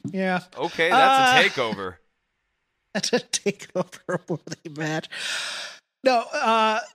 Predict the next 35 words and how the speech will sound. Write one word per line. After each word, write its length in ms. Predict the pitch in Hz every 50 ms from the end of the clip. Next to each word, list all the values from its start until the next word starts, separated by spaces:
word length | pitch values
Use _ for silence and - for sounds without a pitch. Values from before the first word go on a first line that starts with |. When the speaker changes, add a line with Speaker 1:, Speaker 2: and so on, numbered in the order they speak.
| _ _ _ _ _ _ _ -
Speaker 1:
Eva 260 | 302 339 381 370 359
Valkyrie 640 | 277 262 254 240 233 - 196 202 196 190 185 185 190 -
and 120 | 202 190 196
Mako 240 | 214 226 214 214 208
Satomura 680 | - - 208 196 190 190 190 185 180 175 170 165 160 - - _ _ _ _ _ _ _ _ _ _ _ _ -
was 180 | 185 190 180
better 460 | - - _ _ - 311 269 226 208 208
than 120 | 202 196
it 100 | 180 175
had 220 | 185 202 185 180 -
any 180 | 185 190 185 180
right 280 | 170 165 165 170 160
to 100 | - 156
be. 280 | 139 156 151 143 139 - - _ _ _ _
This 240 | 311 339 269 - 208
match 360 | 190 208 202 196 196 190 - 202
was 160 | 175 160 135
hard-hitting. 960 | - - - 196 226 233 233 226 202 202 220 214 208 202 202 196 190 185 - - _ _ _ _ _ _ _ _ _ _ -
It 160 | 208 202 202
was 180 | 196 190 160 - -
awesome. 560 | 226 247 247 233 - - 233 233 226 220 220
It 140 | 240 185 180
told 240 | - 226 247 247 233
a 40 | 214
good 160 | 208 214 -
story. 540 | - - - 220 214 220 220 214 214 214 233
It 140 | 208 202
was 180 | 202 208 202 160
very, 680 | 147 156 190 226 240 254 254 254 254 247 240 233 175 - _ _ _ _ _ _ _ _ _ _ _ _ _ _ _ _ _ _ _ - - _ _ _ _ _ _ _ _ _ _ _ _ _ _ _ _ _ _ _ -
it 40 | 202
was 140 | 202 165
very 420 | 175 196 294 294 302 294 294 277 226
Japanese 600 | 175 - 233 254 254 247 - 233 233 226 220 -
strong 520 | - - - - 208 220 220 226 233 233 220
style, 680 | - - 247 226 226 226 226 226 226 226 233 226 -